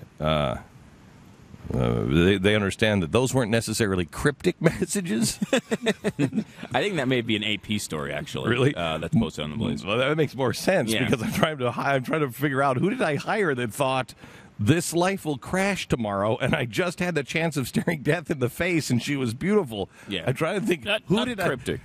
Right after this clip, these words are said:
Speaker 1: The hiring
Speaker 2: Yeah.
Speaker 1: process has gotten a little <laughs> slippery here at the
Speaker 2: Yeah, that is
Speaker 1: Blaze.
Speaker 2: from the report.
Speaker 1: Okay.
Speaker 2: Uh, uh, although, I mean, he's not, "This life will crash tomorrow." If someone posted that on the Facebook
Speaker 1: No, but
Speaker 2: page, you would, what, immediately arrest them?
Speaker 1: No,
Speaker 2: What are you
Speaker 1: no,
Speaker 2: supposed
Speaker 1: no.
Speaker 2: to do?
Speaker 1: No, no, no. "This life will crash tomorrow." Well, if I have a friend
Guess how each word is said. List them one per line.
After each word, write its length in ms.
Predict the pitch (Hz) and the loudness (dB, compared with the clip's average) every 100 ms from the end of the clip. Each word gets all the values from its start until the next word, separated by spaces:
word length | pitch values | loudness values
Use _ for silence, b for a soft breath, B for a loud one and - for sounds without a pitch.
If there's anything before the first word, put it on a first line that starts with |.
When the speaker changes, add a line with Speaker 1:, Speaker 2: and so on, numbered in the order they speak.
| - | -4
Speaker 1:
The 140 | - 160 | 0 0
hiring 440 | - 196 - 214 | 0 -2 0 0
Speaker 2:
Yeah. 60 | 165 | 0
Speaker 1:
process 640 | 135 139 131 - 123 117 - | 2 0 0 -2 0 0 2
has 240 | 185 151 | 2 2
gotten 240 | 151 151 151 | 0 2 0
a 20 | |
little 220 | 156 139 | 2 0
<laughs> 120 | - | 0
slippery 500 | 214 - - 156 113 | -2 -2 -2 0 0
here 360 | 110 143 - 156 | 0 0 0 -2
at 100 | 143 131 | -2 -2
the 80 | |
Speaker 2:
Yeah, 100 | 98 90 | -2 0
that 140 | 123 | 0
is 120 | 120 98 | 0 0
Speaker 1:
Blaze. 40 | |
Speaker 2:
from 260 | - 110 95 | 0 0 0
the 80 | 85 | -2
report. 420 | 85 - 95 - - | 2 2 0 -4 -2
Speaker 1:
Okay. 300 | 117 98 82 | 0 0 0
Speaker 2:
Uh, 60 | |
uh, 160 | - 143 | 2 2
although, 360 | 147 196 196 139 | 2 2 2 2
I 120 | 117 117 | 0 0
mean, 120 | 131 | 0
he's 220 | 127 135 | 0 0
not, 180 | 143 - - - | -4 -6 -14 -10
"This 200 | 135 156 | -4 0
life 220 | 156 139 123 | 2 0 0
will 120 | 104 | -4
crash 360 | - 90 90 | -2 -4 -4
tomorrow." 380 | - 104 98 131 | -2 0 2 2
If 80 | 170 | 0
someone 440 | - 127 107 95 87 | 0 0 0 -2 -4
posted 420 | - 104 - 98 | -2 0 0 0
that 160 | 95 98 | 2 0
on 100 | 98 | 0
the 40 | |
Facebook 120 | 98 113 | 0 0
Speaker 1:
No, 160 | 135 | 0
but 20 | 113 | 0
Speaker 2:
page, 140 | 117 | 2
you 80 | 120 | 2
would, 160 | 113 113 | 2 2
what, 140 | 110 | 0
immediately 400 | 95 101 101 104 | 0 0 2 2
arrest 320 | 98 95 131 - | 0 0 -2 0
them? 140 | 190 | 0
Speaker 1:
No, 80 | 170 | 2
Speaker 2:
What 100 | 202 | 2
are 20 | |
you 40 | 233 | 2
Speaker 1:
no, 60 | |
Speaker 2:
supposed 160 | 185 170 | 2 2
Speaker 1:
no. 40 | 165 | 2
Speaker 2:
to 60 | |
do? 40 | 202 | 2
Speaker 1:
No, 80 | 220 | 2
no, 80 | 240 | 2
no. 220 | 160 143 | 2 2
"This 220 | 147 147 | 2 0
life 180 | 156 151 | 2 0
will 80 | 131 | 0
crash 260 | 156 147 - | -2 -2 0
tomorrow." 200 | 113 127 | 0 4
Well, 180 | 135 131 | 4 4
if 80 | |
I 100 | 156 | 2
have 140 | 185 170 | 0 -2
a 40 | |
friend 520 | 127 147 160 127 113 | -6 -2 0 0 -2